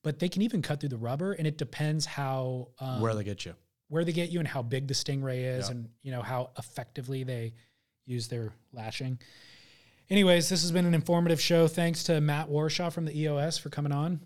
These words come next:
Speaker 2: I have one, uh, one P S A.
Speaker 1: Tell me.
Speaker 2: Saturday, I do believe. Saturday the fifteenth?
Speaker 1: Yes.
Speaker 2: Is Support Your Surf Shop Day.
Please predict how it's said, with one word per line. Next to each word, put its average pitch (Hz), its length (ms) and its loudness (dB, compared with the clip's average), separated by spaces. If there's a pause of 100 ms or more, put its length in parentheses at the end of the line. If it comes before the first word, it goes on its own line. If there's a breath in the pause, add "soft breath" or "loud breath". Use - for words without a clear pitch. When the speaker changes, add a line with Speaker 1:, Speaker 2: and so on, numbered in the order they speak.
(120)
Speaker 2:
I 170 60 -6
have 185 160 -2
one, 185 260 2
uh, 156 540 4 (100)
one 175 600 0 (1160)
P 151 180 0
S 127 140 0
A. 107 320 -4 (180)
Speaker 1:
Tell 127 200 -10
me. 110 120 -10 (340)
Speaker 2:
Saturday, 107 600 2
I 95 80 -12
do 98 140 -6
believe. 92 420 -8 (280)
Saturday 165 320 -2
the 156 100 -4
fifteenth? 151 540 -4 (1600)
Speaker 1:
Yes. 104 340 -12 (500)
Speaker 2:
Is 117 500 0 (360)
Support 151 400 0
Your 117 100 -2
Surf 117 280 0
Shop 90 300 -6
Day. 80 180 -10